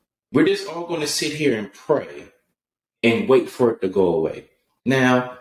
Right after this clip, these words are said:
religious people, y'all understand that things happen in God's time, as y'all say. How many people gotta die in order to get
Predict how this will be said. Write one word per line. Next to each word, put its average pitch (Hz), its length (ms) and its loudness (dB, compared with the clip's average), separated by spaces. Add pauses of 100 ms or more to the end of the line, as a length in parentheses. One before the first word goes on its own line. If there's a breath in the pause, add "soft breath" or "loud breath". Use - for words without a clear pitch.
(140)
religious 95 480 2
people, 131 600 -2
y'all 90 320 2
understand 107 500 0
that 107 160 0
things 87 280 -2
happen 82 340 -4
in 82 160 -6 (240)
God's 87 480 -2
time, 143 360 -2
as 85 220 -4
y'all - 180 -12
say. - 340 -6 (1160 soft breath)
How 311 220 0
many 359 180 -8
people 240 280 0
gotta 190 340 2
die 165 540 -2 (1500)
in 170 300 4
order 135 460 2 (160)
to - 160 4
get 123 400 2